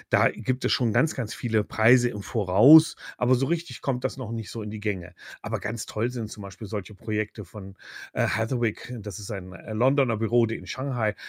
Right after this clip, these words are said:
ein völlig faszinierendes Geschäftshaus fertiggestellt hat. Kein richtiges Hochhaus. Das hat so sechs, acht Geschosse, also aus chinesischer Perspektive eigentlich eher niedrig.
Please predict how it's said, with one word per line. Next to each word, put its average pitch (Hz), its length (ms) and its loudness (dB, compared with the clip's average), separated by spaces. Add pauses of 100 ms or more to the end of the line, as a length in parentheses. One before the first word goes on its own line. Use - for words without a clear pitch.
ein 117 100 -4
völlig 175 320 0
faszinierendes 127 800 -2
Geschäftshaus 110 640 -6
fertiggestellt - 720 -8
hat. - 160 -14 (300)
Kein 117 240 0
richtiges 98 400 -8
Hochhaus. 143 500 2 (220)
Das - 180 -6
hat 110 140 -6
so 95 140 -4
sechs, 104 280 -2
acht 90 260 -6
Geschosse, 127 280 -4
also 98 460 -4
aus - 320 -14
chinesischer 110 560 -2
Perspektive 104 580 -6 (340)
eigentlich 107 380 -2
eher 98 140 -4
niedrig. 156 540 0